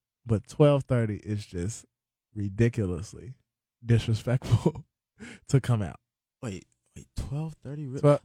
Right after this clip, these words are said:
Speaker 1: twelve thirty.
Speaker 2: Now, remember, I, like, uh, I went to a concert a couple weeks ago
Speaker 1: Mm-hmm.
Speaker 2: for the internet, and I think the doors open at eight. I got there at nine. They got on at nine.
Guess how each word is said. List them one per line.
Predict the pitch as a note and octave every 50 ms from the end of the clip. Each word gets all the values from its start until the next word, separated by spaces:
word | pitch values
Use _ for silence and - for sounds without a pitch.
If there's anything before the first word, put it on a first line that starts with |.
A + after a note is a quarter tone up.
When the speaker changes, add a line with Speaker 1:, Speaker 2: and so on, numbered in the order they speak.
| _
Speaker 1:
twelve | - - D#3 D3+ C#3+ -
thirty. | - A#2+ G2 E2+ F2+ G#2+ - -
Speaker 2:
Now, | F3 F3 E3+ - - _ - _ _
remember, | D3 D#3 F#3+ A3+ G#3 G#3
I, | E3+ B2+ G#2 - -
like, | B2+ B2 - -
uh, | - B2 A#2+ A2+ G#2+ G#2+ G#2 G2 - - _ _ _ _ _ -
I | E3
went | D#3+ F3+ F#3+
to | - D3+
a | A#2
concert | - D#3 E3 D#3+ - C#3 - -
a | - -
couple | - B2+ A#2
weeks | G2+ A2 E3 - -
ago | - F#2+ F#2+ F#2 F#2 F#2+ -
Speaker 1:
Mm-hmm. | - - - - B2
Speaker 2:
for | G#2+
the | F#2 -
internet, | - - F#3+ D3+ A2 G#2+ G#2+ - - _ _ _ _ _ _ _ -
and | A#2 A2+ A2 G#2 F#2
I | G2
think | G#2 D#3+ D3+ G2
the | E2+
doors | E2 E2 A2 A#2 A#2 - - -
open | G#2 A2 - F#2+ F2+ F2
at | F2 E2 - - _ _ _ _ _ _ _ _ _ _ _ -
eight. | G2+ G#2+ G2 - - _ _ _ _ _ _ _ _ _ _ _ _ _
I | - C3
got | C3+ - D#3 D#3 -
there | C3+ B2+ G#2
at | F2 E2
nine. | F2+ F2+ A2 C3+ C#3+ B2 G2 F#2 E2 G1+ D#2 E2+
They | B2+ E3+ E3 _ _ -
got | D#3 D#3+ D3 - - -
on | B2 D#3 F3 D3 G2
at | D2+ G2+ F#2+
nine. | G2 G2 G2 F#2+ F#2 F2+ F2+ F2